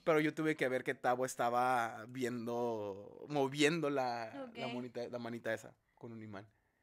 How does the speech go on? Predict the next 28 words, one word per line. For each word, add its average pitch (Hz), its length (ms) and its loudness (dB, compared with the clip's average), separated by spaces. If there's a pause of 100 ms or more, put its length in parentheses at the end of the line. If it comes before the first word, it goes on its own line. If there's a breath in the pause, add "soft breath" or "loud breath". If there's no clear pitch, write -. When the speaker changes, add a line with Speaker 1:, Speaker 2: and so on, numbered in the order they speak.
(400)
Speaker 2:
Ok. 302 280 0
<laughs> 302 880 -2
Pero 302 180 0
¿después 285 380 -2
de 285 100 -8
cuántas 285 300 -8
preguntas 262 440 -10
te 262 60 -16
diste 247 240 -16
cuenta? 269 340 -16 (220 soft breath)
Speaker 1:
No, 143 360 0 (100)
fueron 143 280 0
como, 139 640 -2
como 143 160 -2
la 127 80 0
mitad. 120 320 -2 (800 soft breath)
Como 123 180 -8
la 120 80 -6
mitad 113 220 -6
del 123 120 -2
filme 117 240 -4
me 110 120 -6
di 104 100 -6
cuenta 107 320 -8
que - 80 -20
todo 104 160 -8
era 101 120 -6
falso. 98 320 -10